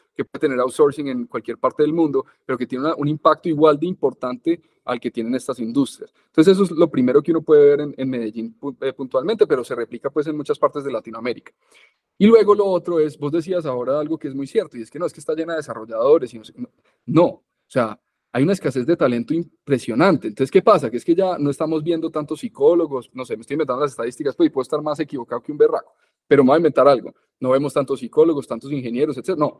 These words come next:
ahora todo el mundo quiere ser desarrollador. ¿Y qué pasa? Esta es una lectura que, y además lo he dicho ya en par charlas que hemos tenido por ahí, paneles donde hemos conversado, y es que, entonces las universidades dicen, "Ah, jueputa, hay que, hay que ofrecer desarrollo". Entonces meten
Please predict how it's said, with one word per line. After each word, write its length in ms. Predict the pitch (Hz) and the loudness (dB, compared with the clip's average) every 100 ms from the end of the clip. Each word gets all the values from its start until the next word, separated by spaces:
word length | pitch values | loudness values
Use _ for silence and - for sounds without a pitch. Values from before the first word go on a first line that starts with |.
| _ | _
ahora 180 | - 139 | -2 -2
todo 140 | 151 175 | 2 0
el 60 | |
mundo 200 | 175 175 | 2 -2
quiere 240 | - 156 151 | 0 0 0
ser 180 | 185 | -4
desarrollador. 840 | 160 135 113 110 113 143 180 - _ _ _ _ _ | -4 -6 -6 -8 2 4 4 2 _ _ _ _ _
¿Y 120 | - 135 | -8 0
qué 140 | 214 | 0
pasa? 520 | - 208 165 107 - | 4 2 2 -2 -10
Esta 200 | - - | -16 -8
es 60 | 175 | -6
una 140 | 185 | -2
lectura 360 | 175 147 135 160 | -2 -2 -2 -2
que, 200 | 143 135 | 0 -4
y 120 | 131 | -2
además 280 | 120 117 123 | -4 -4 -4
lo 80 | 135 | -2
he 40 | |
dicho 200 | 151 147 147 | -2 -4 -4
ya 100 | 147 | -4
en 100 | 147 | -2
par 220 | 147 143 | -4 -2
charlas 420 | - 139 143 139 | -4 -4 -4 -8
que 100 | - | -8
hemos 200 | 123 127 | -10 -8
tenido 260 | 123 113 113 | -8 -8 -4
por 160 | 131 | -4
ahí, 160 | 113 107 | -2 -4
paneles 460 | - 135 139 135 | -2 -2 0 -4
donde 160 | 123 110 | -6 -14
hemos 140 | 117 | -14
conversado, 420 | - 131 - 147 135 | -8 -6 -2 0 -2
y 60 | |
es 80 | 117 | -2
que, 100 | 160 | -4
entonces 520 | - _ _ _ 160 | -4 _ _ _ 6
las 140 | 180 160 | 6 6
universidades 720 | 147 135 - 135 131 147 160 | 2 0 -4 -2 0 -2 -4
dicen, 260 | 185 170 | -8 -10
"Ah, 40 | 160 | -10
jueputa, 420 | 160 170 120 113 _ _ _ | -14 -14 -14 -16 _ _ _
hay 120 | 123 | -10
que, 200 | - 156 - | -2 -2 -2
hay 100 | 117 | -4
que 80 | |
ofrecer 360 | 131 151 160 151 | -2 -2 0 -2
desarrollo". 440 | 156 135 123 190 | -2 0 4 4
Entonces 220 | 147 139 160 | 2 -4 -4
meten 420 | 170 180 175 | -2 -2 -4